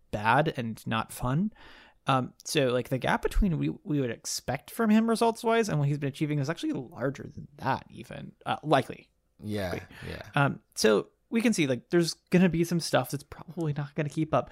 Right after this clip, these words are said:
Speaker 1: If you look at a spray chart, he's doing some interesting things. You know, he's hit the ball out almost exclusively on the right side of things. Uh, and he's a lefty,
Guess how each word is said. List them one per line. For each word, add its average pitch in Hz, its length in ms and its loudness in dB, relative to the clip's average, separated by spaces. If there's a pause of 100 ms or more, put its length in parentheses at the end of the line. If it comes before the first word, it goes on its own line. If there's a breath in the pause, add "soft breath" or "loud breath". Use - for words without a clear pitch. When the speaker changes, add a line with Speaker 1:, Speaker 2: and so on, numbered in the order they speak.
(160 loud breath)
Speaker 1:
If - 60 -8
you - 60 0
look 359 80 -2
at 508 60 4
a - 40 6
spray 170 280 4
chart, 123 280 2
he's 143 120 0
doing 156 160 2
some 147 160 0
interesting 139 360 -4
things. 139 360 -2
You 143 60 -2
know, 131 140 0 (300 loud breath)
he's - 480 2 (160)
hit - 260 4
the 190 80 4
ball 131 380 6
out 123 400 -2 (140)
almost 127 280 0
exclusively 123 520 -6
on 120 100 -2
the 120 80 0
right 117 300 -2
side 117 260 2
of 117 100 -6
things. 113 600 -6
Uh, 113 260 -2
and - 140 -10
he's 135 100 -4
a 131 60 -2
lefty, 120 400 -6